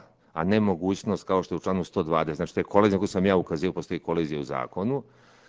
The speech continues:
ali isto tako je taj član sto osamnaest povezan sa drugim članovima, je rešenje prema kome i regres i topli obrok, kao i ta neka druga davanja iz sto osamnaest,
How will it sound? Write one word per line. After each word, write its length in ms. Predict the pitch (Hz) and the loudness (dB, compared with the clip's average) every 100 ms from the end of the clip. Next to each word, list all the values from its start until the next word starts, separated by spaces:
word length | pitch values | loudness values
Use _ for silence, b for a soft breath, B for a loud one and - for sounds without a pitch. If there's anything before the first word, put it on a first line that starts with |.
| b - | b -4
ali 200 | 82 95 | 0 0
isto 260 | 120 - 107 | 0 -2 0
tako 380 | 104 107 - | 2 2 4
je 80 | 110 | 2
taj 260 | 92 104 101 | 2 2 0
član 280 | - 107 98 | 0 -2 -2
sto 160 | - | 0
osamnaest 600 | 101 - 101 107 98 - | -2 2 2 2 0 0
povezan 280 | 98 101 95 | 0 2 2
sa 120 | 85 | -2
drugim 300 | 87 104 90 | -4 -2 -2
članovima, 540 | 73 92 107 104 98 95 | 0 0 2 0 0 0
je 160 | 87 b b | -2 b b
rešenje 480 | 90 87 - 101 98 | -6 -4 0 0 0
prema 280 | - 90 87 | -2 -2 -4
kome 440 | - 92 104 101 92 b b | -2 -2 2 0 -2 b b
i 160 | 135 110 | 0 2
regres 320 | 113 107 - | 2 2 -2
i 60 | |
topli 340 | 92 104 - 95 | -2 -2 0 0
obrok, 260 | 104 95 | 2 0
kao 140 | - 95 | 2 2
i 40 | |
ta 100 | 90 | 2
neka 220 | 104 101 | -2 -2
druga 280 | 95 135 113 | -2 0 0
davanja 420 | 90 104 107 107 | 4 6 6 4
iz 80 | 95 | 2
sto 160 | - 110 | 0 0
osamnaest, 600 | 90 92 98 110 98 | 0 0 2 2 0